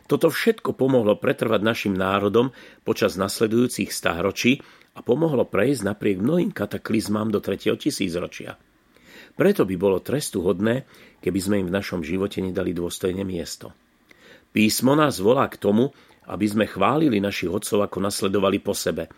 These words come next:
veď pre svoju rozvahu stali sa vodcami ľudu a pre svoju zbehlosť v písmach viedli národy.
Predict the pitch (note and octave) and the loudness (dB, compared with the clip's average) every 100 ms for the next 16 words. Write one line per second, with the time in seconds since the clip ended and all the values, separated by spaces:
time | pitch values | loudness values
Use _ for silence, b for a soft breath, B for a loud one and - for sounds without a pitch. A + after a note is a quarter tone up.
0 | b b b b - G2 - G#2 - G2 | b b b b -8 -6 -4 -4 0 2
1 | F2+ F#2+ F#2 G2 D#2+ D#2 _ b b b | 2 0 0 -2 -2 -8 _ b b b
2 | - A2+ A2+ A#2+ G#2+ G#2+ - A#2 A#2+ A2 | -2 2 2 2 0 0 0 2 2 2
3 | G#2 E2 - b b b - G2+ G2+ - | 0 -2 -8 b b b -6 -2 -2 0
4 | G2 E2+ E2 F2+ E2 - - F#2+ F#2+ A#2 | 0 0 -2 -4 -4 -8 -6 -4 -2 -2
5 | A#2+ B2 - E2+ F2+ F2 G#2 G#2 F#2+ E2+ | -2 -4 -10 -4 -4 -2 -4 -6 -8 -8
6 | D#2+ E2 | -10 -10